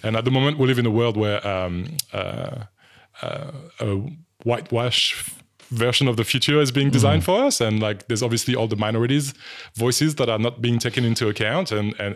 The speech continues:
Speaker 1: and, and we need to, to really, uh, li-, listen outside of, uh, the mainstream, mainstream voices in order to, to design a future which is preferential for all.
Speaker 2: For, like, for all people, yeah.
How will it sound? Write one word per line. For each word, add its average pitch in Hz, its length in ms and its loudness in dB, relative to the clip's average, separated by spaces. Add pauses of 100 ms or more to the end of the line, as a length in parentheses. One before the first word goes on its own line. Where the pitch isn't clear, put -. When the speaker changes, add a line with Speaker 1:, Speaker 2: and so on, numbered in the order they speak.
Speaker 1:
and, 98 240 -6
and 98 160 -2
we 107 80 0
need 117 160 0
to, 101 360 0 (160)
to - 120 -2
really, 107 440 0 (280)
uh, - 420 -8 (580)
li-, 123 340 0
listen 127 420 2
outside 127 460 0
of, 104 100 -2
uh, 98 320 -2
the 107 100 0
mainstream, 113 600 0
mainstream 113 420 0
voices 104 400 0
in 98 80 -2
order 98 240 -2
to, 95 220 -6 (260)
to - 100 -4
design 107 560 0
a 104 60 -4
future 113 480 0
which 95 180 -2
is 98 80 -4
preferential 98 640 -4
for 92 160 -4
all. 87 320 -4 (1400)
Speaker 2:
For, 156 100 4
like, 107 180 2
for 101 160 2
all 98 140 4
people, 95 280 2
yeah. 92 280 0